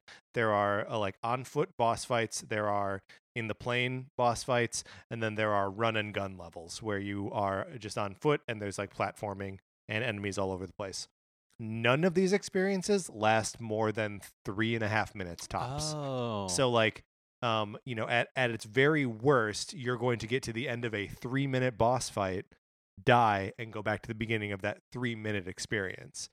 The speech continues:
Speaker 1: Um, so, like, you know, every now and then I find myself, like, wishing I could kind of, like, save scum it and, like, set a restore point and, like, come back to it.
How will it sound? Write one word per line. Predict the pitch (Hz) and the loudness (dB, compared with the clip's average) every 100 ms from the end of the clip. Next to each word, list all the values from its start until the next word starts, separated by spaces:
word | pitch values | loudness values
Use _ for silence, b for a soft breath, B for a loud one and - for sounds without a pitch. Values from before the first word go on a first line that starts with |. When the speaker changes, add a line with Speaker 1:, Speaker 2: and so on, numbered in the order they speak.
| _ _ _ | _ _ _
Speaker 1:
Um, | 117 110 98 101 | 0 0 0 -2
so, | - 135 | 0 2
like, | 120 110 - _ _ _ _ - | 4 2 0 _ _ _ _ -6
you | 139 | -2
know, | |
every | 143 139 156 | 0 2 2
now | 135 123 | 2 2
and | |
then | 120 | 2
I | 113 | 0
find | - 117 113 | 0 0 0
myself, | 110 101 107 | -2 0 0
like, | 110 98 _ | 0 -4 _
wishing | 104 107 120 - 120 | -8 -2 0 0 0
I | 107 | 0
could | 101 - 131 117 113 | -4 -2 0 0 0
kind | 120 | -4
of, | 117 | -2
like, | 117 104 | -2 -2
save | - 117 110 107 | 0 2 2 0
scum | - 120 113 | -2 -2 0
it | 117 | -4
and, | 110 | -4
like, | 101 | -6
set | - 113 104 | -2 0 2
a | |
restore | 101 104 - 113 101 | 0 -2 -2 -2 -2
point | 117 107 107 - | -4 -8 -10 -12
and, | 101 | -8
like, | 101 - | -8 -6
come | 110 | -4
back | 104 101 | -2 -2
to | 123 | 0
it. | 123 | -2